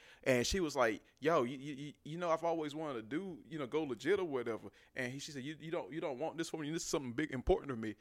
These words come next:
She said, "I never saw you nothing but the biggest G D drug dealer in New York." So you trying to tell me,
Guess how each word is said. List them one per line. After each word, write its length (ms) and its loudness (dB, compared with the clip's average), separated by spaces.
She 180 -10
said, 340 -2
"I 120 6
never 220 0
saw 220 2
you 180 -4
nothing 300 -2
but 140 -4
the 60 -10
biggest 400 -2
G 240 0
D 180 -2
drug 340 0
dealer 300 2
in 140 -4
New 120 0
York." 300 -2
So 160 -2
you 160 -4
trying 240 4
to 60 4
tell 340 8
me, 220 2